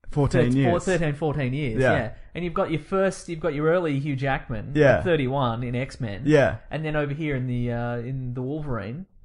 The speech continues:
Speaker 1: Ridiculous.
Speaker 2: He's gotten ripped.
Speaker 1: Yeah.
Speaker 2: He's worked out like a mad dog. And the, <laughs> well, that's the thing. 'Cause I guess you wouldn't wanna commit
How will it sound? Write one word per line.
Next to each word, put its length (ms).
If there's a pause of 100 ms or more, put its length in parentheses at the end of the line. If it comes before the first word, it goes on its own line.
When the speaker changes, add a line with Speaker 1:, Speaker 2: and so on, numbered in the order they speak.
(580)
Speaker 1:
Ridiculous. 680
Speaker 2:
He's 140
gotten 220
ripped. 400
Speaker 1:
Yeah. 340 (100)
Speaker 2:
He's 160
worked 320
out 180
like 140
a 40
mad 320
dog. 320
And 100
the, 100 (100)
<laughs> 80
well, 100
that's 160
the 80
thing. 280 (160)
'Cause 100
I 100
guess 260
you 80
wouldn't 200
wanna 140
commit 640